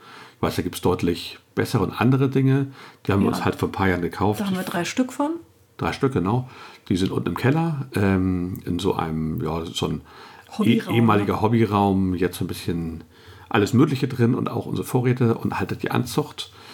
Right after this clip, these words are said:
Speaker 1: Ähm, auf jeden Fall in den Monaten Januar, Februar, März, manchmal noch April. Und ja, da haben wir drei so Paneele hängen, genau, die waren relativ günstig damals.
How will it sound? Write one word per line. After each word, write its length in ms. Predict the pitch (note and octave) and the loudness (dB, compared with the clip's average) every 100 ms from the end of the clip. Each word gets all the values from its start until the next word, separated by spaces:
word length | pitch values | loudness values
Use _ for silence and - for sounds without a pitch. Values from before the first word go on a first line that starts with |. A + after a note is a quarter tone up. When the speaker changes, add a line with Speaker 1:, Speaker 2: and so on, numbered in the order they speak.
| - - - | -20 -8 0
Speaker 1:
Ähm, 600 | G#2+ G#2 G#2 G2+ G2+ G#2+ - - | 2 4 4 2 0 -4 -8 -4
auf 120 | - | -2
jeden 120 | G2 | 0
Fall 240 | - F#2+ | 2 2
in 180 | - F2+ | 2 0
den 280 | F2+ F2 F2 - - - | 0 0 -4 -10 -20 -6
Monaten 320 | F2+ F2+ F2+ | 0 0 0
Januar, 240 | F2 E2 E2 | 0 -2 -2
Februar, 560 | - - - D#2 - - - | -4 -2 -2 -2 -4 -10 -4
März, 540 | F2+ F2+ F2+ - - - _ _ _ _ _ _ _ _ | -2 -2 -4 -10 -12 -18 _ _ _ _ _ _ _ _
manchmal 380 | - E2 F#2 F2+ | -4 -2 0 -2
noch 100 | D2+ | -2
April. 380 | - - A#2+ C#3 - - - - - _ _ | -4 0 0 -2 -8 -20 -20 -20 -20 _ _
Und 720 | - G2 F#2+ F#2+ F#2+ - - - _ _ _ _ - | -4 0 0 0 0 -2 -4 -12 _ _ _ _ -4
ja, 180 | G#2 D#2+ | -2 0
da 140 | D#2+ | 0
haben 160 | G2 G#2 | 2 2
wir 100 | G2 | 0
drei 260 | - F2 F2+ | 0 0 0
so 80 | |
Paneele 340 | E2+ - B2 C3 | -2 0 2 4
hängen, 240 | A2+ A#2+ | 2 0
genau, 220 | A2 F#2 F#2+ | 0 -2 -2
die 120 | F2 | 0
waren 120 | F2+ | 0
relativ 280 | F#2 - - | 0 -4 -2
günstig 300 | A2 - - | 0 0 -2
damals. 600 | G2+ F#2+ F#2 F#2 - | 0 2 2 -2 -8